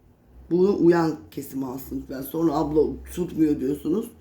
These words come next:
Ya sizden para aldı, vermedi, ya size bir kayba, maddi kayba sebep olmuş da olabilir.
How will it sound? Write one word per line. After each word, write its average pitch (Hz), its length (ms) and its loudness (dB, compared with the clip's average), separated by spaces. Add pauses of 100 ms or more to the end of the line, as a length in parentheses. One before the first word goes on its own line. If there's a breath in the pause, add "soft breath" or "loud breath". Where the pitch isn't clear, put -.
(1160 loud breath)
Ya 269 120 6
sizden 240 480 2
para 214 220 2
aldı, 185 280 2
vermedi, 160 440 0
ya 202 100 0
size 208 320 -4
bir 233 160 -2
kayba, 180 380 0
maddi 185 460 -2
kayba 170 320 0
sebep 147 360 -6
olmuş 131 400 -4
da 127 40 -6
olabilir. 110 680 -6